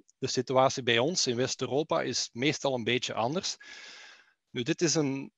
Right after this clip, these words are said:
foto van de Zwarte Beekvallei in België, een bovenaanzicht. Ehm,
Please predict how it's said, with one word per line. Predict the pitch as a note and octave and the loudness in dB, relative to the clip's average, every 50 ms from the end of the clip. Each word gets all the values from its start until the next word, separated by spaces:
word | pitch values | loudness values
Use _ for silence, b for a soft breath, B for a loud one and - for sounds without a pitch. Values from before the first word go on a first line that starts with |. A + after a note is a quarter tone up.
| _ _ | _ _
foto | - - - F3 E3+ F3 - E3 D#3 | -10 -2 2 2 4 4 4 4 2
van | D3 A#2+ C3+ C3 C3 B2+ A#2+ G#2+ G2 - | 4 6 6 6 6 6 4 -2 -6 -8
de | - C3 | -6 -2
Zwarte | A#2 C3 C#3+ C3+ A#2+ - B2 | 4 4 4 4 4 0 0
Beekvallei | G#2 B2 D3 F3 - - F3 E3+ E3 E3 C#3+ | 4 4 4 4 4 4 4 6 6 4 4
in | B2 A#2 | 2 2
België, | A2+ A#2 C#3+ E3+ E3+ E3+ F3 F#3+ G#3 F#3 - _ - | 4 4 4 4 4 4 2 0 -2 -4 -8 _ -18
een | - B2+ A2+ | -14 -10 -4
bovenaanzicht. | G#2 A#2+ C#3+ D3+ - D#3+ D#3 D#3 D#3+ D#3+ C#3 E3 F3+ - - - - - - | 0 2 2 2 2 0 0 0 0 0 0 -2 -4 -4 -4 -10 -10 -10 -8
Ehm, | B2 B2+ B2 B2 B2 A#2+ A#2 A#2 | -4 -2 2 2 2 2 0 -4